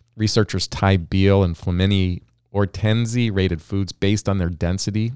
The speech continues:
and bioavailability of six priority micronutrients that folks tended to be deficient in. This is zinc, iron, folate, vitamin A, calcium, and vitamin B twelve foods. The ones that scored very high include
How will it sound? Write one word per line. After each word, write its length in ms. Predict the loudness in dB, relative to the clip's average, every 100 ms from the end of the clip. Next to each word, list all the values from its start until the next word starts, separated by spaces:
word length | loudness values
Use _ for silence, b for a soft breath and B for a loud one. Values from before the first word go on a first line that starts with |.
| -8
and 180 | -8 0
bioavailability 880 | 4 4 4 2 0 0 0 0 -2
of 100 | -4
six 460 | -6 2 2 2
priority 680 | -4 0 4 4 4 4 2
micronutrients 1080 | 0 0 0 -2 -2 -2 -4 -6 -8 -8 -8
that 160 | -8
folks 440 | -4 -4 -4 -8 -14 b b -8
tended 300 | -2 -2 -2
to 80 | -6 _
be 100 | -8
deficient 460 | -6 -4 -6 -6 -8
in. 120 | -8
This 160 | -8 -6
is 120 | -6
zinc, 360 | -4 -4 -4 -6
iron, 260 | -2 -2 -2
folate, 500 | -4 -2 0 -2 -4 _ _ _ _
vitamin 400 | 0 2 4 2
A, 280 | 2 0 -2 -2
calcium, 640 | -2 -2 -2 -4 -6 -10 -8
and 160 | -6
vitamin 380 | -4 -6 -6 -8
B 180 | -8 -10
twelve 360 | -4 -2 -2 -6
foods. 640 | -6 -2 -2 -6 -16 -20 _ _ _ _ _
The 100 | -4
ones 540 | -2 4 6 6 2 2
that 220 | 2 2
scored 420 | -4 -2 0 0
very 520 | -2 -2 2 2 2
high 520 | 0 0 0 0 -2 -4 _ _ _ _ _
include 520 | -4 -4 0 2 2